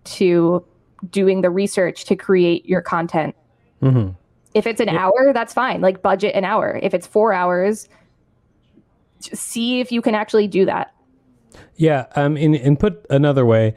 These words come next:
Speaker 2: just plan out your podcast so that you don't burn yourself out.
Speaker 1: Yeah.
Speaker 2: You wanna, you wanna make it simple enough so that if you think about, if you have to do it a thousand times, and if you wanna get to, like, that hundreds, hundreds of episodes,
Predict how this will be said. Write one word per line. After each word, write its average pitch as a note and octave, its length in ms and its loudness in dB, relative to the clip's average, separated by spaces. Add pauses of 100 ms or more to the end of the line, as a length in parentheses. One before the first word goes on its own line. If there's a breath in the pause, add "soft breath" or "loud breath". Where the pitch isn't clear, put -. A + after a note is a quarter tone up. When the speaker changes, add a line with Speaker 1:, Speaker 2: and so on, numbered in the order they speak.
(240 soft breath)
Speaker 2:
just - 300 -2
plan F3+ 260 -2
out E3 120 -2
your D3+ 100 2
podcast C#3+ 800 -2
so A#2+ 180 2
that B2 100 2
you A2 80 2
don't G#2+ 200 2
burn A2 220 2
yourself G#2 400 0
out. F2 220 -6 (420)
Speaker 1:
Yeah. F#3 300 0
Speaker 2:
You B2+ 140 6
wanna, D#3+ 320 4
you C3+ 120 2
wanna D3+ 200 2
make D3 240 0
it C3+ 280 -2
simple E3 400 0
enough B2 440 0 (140)
so A#2 480 4
that A2+ 260 0 (380 soft breath)
if C#3+ 220 0
you C#3+ 180 0
think D#3 260 -2
about, B2+ 280 0
if G#2+ 140 -2
you A2+ 80 4
have C3+ 280 -2
to C#3+ 60 -6
do D3 120 4
it C#3+ 60 6
a B2 60 2
thousand C3+ 420 0
times, C#3+ 440 0 (300 loud breath)
and A#2+ 100 2
if A#2 80 2
you A#2+ 100 6
wanna B2+ 220 4
get C3 180 0
to, C3 240 4
like, A#2 240 2
that A2+ 200 2
hundreds, B2+ 640 2 (260 loud breath)
hundreds C#3+ 400 2
of C3+ 120 0
episodes, A2 760 2